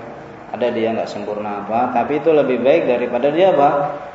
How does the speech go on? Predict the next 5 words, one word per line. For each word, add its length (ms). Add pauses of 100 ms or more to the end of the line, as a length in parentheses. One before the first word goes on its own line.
(240)
Ijtihad, 1200
bersungguh-sungguh 720
tapi 260
dalam 460 (800)
bid'ah. 420